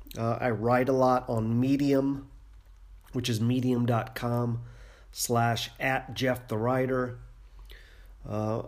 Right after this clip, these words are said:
I'm pretty active on Twitter as well, which is at Jeff the Runner one. Facebook, Jeff the Writer one. Uh, and I do have a website also, which is jeff the writer dot com.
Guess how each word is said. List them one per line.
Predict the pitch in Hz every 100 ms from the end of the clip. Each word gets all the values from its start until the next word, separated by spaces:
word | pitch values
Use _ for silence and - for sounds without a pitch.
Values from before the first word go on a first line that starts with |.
| 135
I'm | 117
pretty | 151 143
active | 135 131 123
on | 120
Twitter | 120 165 165 156
as | 143 120
well, | 143 147 143 135
which | 127 131
is | 123
at | 117 127 123
Jeff | 117 135 -
the | 120
Runner | 120 127 120
one. | 113 127 147 143 143 139 - - - - - - - - - - -
Facebook, | 160 165 - 160 147 - - -
Jeff | - 143 139
the | 131
Writer | 120 143 156 156
one. | 151 143 139 139 139 135 - - - - - -
Uh, | 104 107
and | 110 117
I | 113
do | 131
have | 131 120
a |
website | 113 110 120 117 - 110
also, | 110 113 - 110
which | 104 -
is | 104
jeff | - 117 117
the | 107
writer | 104 107 104
dot | 101 104 -
com. | 107 95 107